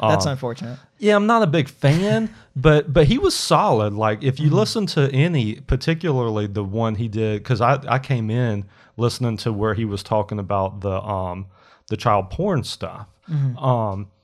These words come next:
Speaker 2: and, and he's, you can tell he was an attorney. Like, he was grilling her
Speaker 1: Yeah.
Speaker 2: hard about it. Um, and I, I didn't really disagree with much he had to say. <laughs>
Speaker 1: Yeah.
Speaker 2: Like, I mean, I felt like it was all fair points. Um,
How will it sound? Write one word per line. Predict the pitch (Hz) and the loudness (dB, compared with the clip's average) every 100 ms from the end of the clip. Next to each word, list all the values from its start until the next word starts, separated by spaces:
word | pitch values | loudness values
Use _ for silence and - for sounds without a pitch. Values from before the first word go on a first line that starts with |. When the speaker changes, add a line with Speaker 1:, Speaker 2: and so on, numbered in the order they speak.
| _ _ - | _ _ -4
Speaker 2:
and, | 139 123 120 135 | 0 0 -2 -2
and | 123 | -2
he's, | 107 175 214 - | 0 0 -2 -4
you | 139 160 | -2 0
can | 208 | -2
tell | 165 170 | 0 2
he | 160 | 2
was | 135 107 | 2 -2
an | 107 | -4
attorney. | 95 107 110 90 87 | -4 -4 -2 -4 -6
Like, | 92 90 | -6 -4
he | 123 127 | -4 -4
was | 110 95 | -4 -6
grilling | 113 110 113 101 | -2 0 0 0
her | 92 | -2
Speaker 1:
Yeah. | |
Speaker 2:
hard | 113 110 135 | -2 2 2
about | 92 80 85 87 | 0 -6 -12 -10
it. | 147 135 _ _ - | -12 -16 _ _ -2
Um, | 113 101 101 95 95 _ _ _ _ - | 0 2 0 -4 -10 _ _ _ _ -4
and | 160 160 | 0 2
I, | 165 165 | 0 0
I | 151 | 0
didn't | 139 214 | 2 2
really | 214 214 202 | 2 2 2
disagree | 214 208 180 147 185 | 0 -2 -2 -2 -2
with | 254 170 | -2 -2
much | 165 160 | -2 0
he | |
had | 135 165 127 | -2 0 -4
to | |
say. | 101 - 170 - - 120 117 | -6 -4 -2 2 2 4 0
<laughs> | 107 - - | -2 -6 -8
Speaker 1:
Yeah. | 147 | 2
Speaker 2:
Like, | 135 135 | 2 4
I | 151 | 2
mean, | 147 156 | 2 2
I | 156 | 0
felt | 135 196 196 | 2 0 2
like | 175 165 | -2 -2
it | - | -4
was | 147 135 | -4 -4
all | 131 139 147 | -2 -2 -2
fair | - 143 123 | -2 -2 0
points. | - - 233 262 - - - _ _ - - - | -2 -6 -6 -6 -10 -14 -18 _ _ -20 -20 -6
Um, | 120 117 107 101 | -2 0 -2 -4